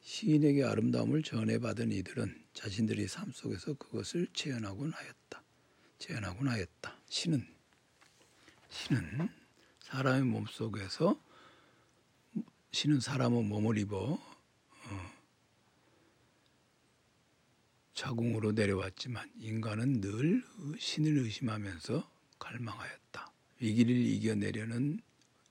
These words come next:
이런 시-, 이런저런 시도들은 덧없는 것으로 몰락하고, 그러는 가운데 세상은 너무나 고통스러운 것이 되었다.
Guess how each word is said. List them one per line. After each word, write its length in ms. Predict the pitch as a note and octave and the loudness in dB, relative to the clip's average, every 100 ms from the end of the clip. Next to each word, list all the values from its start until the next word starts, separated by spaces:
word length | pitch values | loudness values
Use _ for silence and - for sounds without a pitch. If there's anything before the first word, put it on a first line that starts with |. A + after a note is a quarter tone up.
| _ _ _ - | _ _ _ -10
이런 280 | A2+ A2 | -6 -4
시-, 220 | G#2 - - _ _ _ - _ - | -4 -6 -10 _ _ _ -20 _ -2
이런저런 560 | A2 G#2+ G2+ G2 G2 | 2 4 4 2 -2
시도들은 600 | F#2 - - - A2 D#3+ - | -2 -4 -4 -4 -2 -2 -4
덧없는 500 | A2 G#2+ G2+ G2+ G2+ | -4 0 0 0 -4
것으로 320 | G2 C3+ C3+ | -6 -4 -4
몰락하고, 720 | A#2+ G2 F#2 - - - - _ _ - - - - - | -4 -4 -8 -10 -14 -16 -18 _ _ -20 -20 -20 -20 -18
그러는 400 | - A#2 G#2+ G#2 | -4 0 2 2
가운데 340 | G2+ G2 F#2+ | 0 -2 -4
세상은 640 | - - A2 A2+ A#2 F3 - | -4 -6 -6 -4 -2 -4 -2
너무나 400 | A#2+ G2+ G#2 A2+ | -4 -4 -4 -6
고통스러운 720 | - - - G#2 G2 - G2 | -10 -12 -6 -4 -4 -6 -6
것이 240 | G2 G#2 - | -6 -8 -8
되었다. 480 | A#2+ F#2+ - - | -10 -14 -16 -20